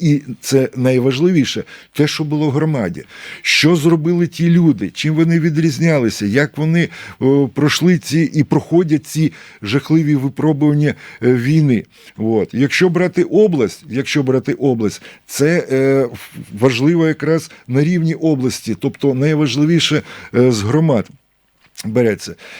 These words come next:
І третє, це національний рівень, тут уже саме-саме.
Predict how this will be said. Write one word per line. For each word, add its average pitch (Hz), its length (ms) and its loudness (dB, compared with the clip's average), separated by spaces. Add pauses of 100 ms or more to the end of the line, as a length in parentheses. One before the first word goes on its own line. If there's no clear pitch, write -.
(140)
І 208 260 0 (160)
третє, 190 420 -2
це 170 200 -4
національний 147 680 0
рівень, 175 340 2
тут 151 220 -2
уже 139 300 0 (120)
саме-саме. 110 760 -4